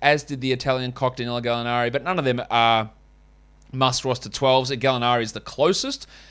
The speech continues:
but he's more of a twelve-team streamer versus a must roster twelve-team league player. For the Indiana Pacers, Brogdon was great again. Thirty-six minutes, twenty-seven, six and nine, three steals.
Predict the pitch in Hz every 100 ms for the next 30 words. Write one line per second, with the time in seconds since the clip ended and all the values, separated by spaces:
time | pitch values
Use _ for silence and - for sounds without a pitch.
0 | - 147 135 135 143 135 127 - 127 117
1 | 123 113 110 - 117 135 185 - - 98
2 | 117 120 123 110 107 104 110 - 107 104
3 | - 95 104 98 - 95 95 95 90 -
4 | 95 90 - - - - - 175 175 180
5 | 165 160 147 143 131 - 131 131 113 104
6 | 127 135 123 117 107 120 117 110 104 95
7 | - 156 143 143 123 127 123 123 - 143
8 | 131 131 120 117 123 113 113 113 113 113
9 | 110 104 113 110 - 107 110 113